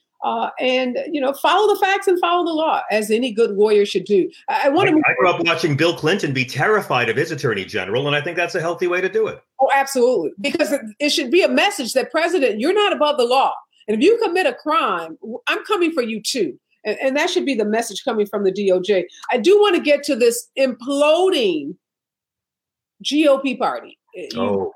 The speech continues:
Speaker 2: yes.
Speaker 1: you alluded to it earlier in your comments about Georgia, but what we've never seen, I don't think, you know, Democrats, we always eat our own. <laughs> We're, we're
Speaker 2: Yes.
Speaker 1: notorious for that. And we have a little of that going on now as the left is kinda, you know, sniping at the mid,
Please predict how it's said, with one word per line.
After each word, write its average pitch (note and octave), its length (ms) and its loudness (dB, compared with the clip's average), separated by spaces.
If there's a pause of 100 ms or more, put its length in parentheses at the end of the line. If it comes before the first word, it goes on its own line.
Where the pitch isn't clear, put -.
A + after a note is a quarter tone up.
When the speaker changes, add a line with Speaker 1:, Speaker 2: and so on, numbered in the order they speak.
Speaker 2:
yes. B3+ 140 -6
Speaker 1:
you B3+ 80 0
alluded G4 460 4
to D#4+ 220 2
it D4+ 160 0
earlier C4+ 520 4
in A3+ 100 -4
your G#3 120 0
comments C4 480 -4
about A#3+ 280 -2
Georgia, C4 360 0
but A#3+ 220 -2
what E4+ 180 2 (100)
we've G#4+ 300 2
never F#4+ 260 0
seen, G#4 480 -2
I C4 80 0
don't G#3+ 140 -2
think, B3 100 -4
you E4 60 0
know, D#4 80 2
Democrats, F#4+ 500 -2
we A4+ 140 2
always D4 340 0
eat A#3+ 140 -2
our F#3+ 180 0
own. D3+ 140 -10 (180)
<laughs> D#4+ 400 -4
We're, C#4 180 -2
we're E4+ 160 2
Speaker 2:
Yes. F#4+ 200 0
Speaker 1:
notorious D4 420 4
for B3+ 100 0
that. A3+ 280 2 (180)
And B3 100 0
we C4 80 4
have D4 140 4
a D4+ 60 2
little D4 260 4
of C#4 80 2
that C4 240 2
going B3 240 4
on A3+ 220 0
now A#3 300 0
as A3+ 120 -4
the G#3+ 120 0
left A3+ 300 0
is A3+ 140 -8
kinda, A3+ 300 -4
you G#3+ 60 -2
know, G#3+ 100 0
sniping A3+ 520 -6
at G#3 160 -2
the G3+ 60 -8
mid, A#3+ 380 0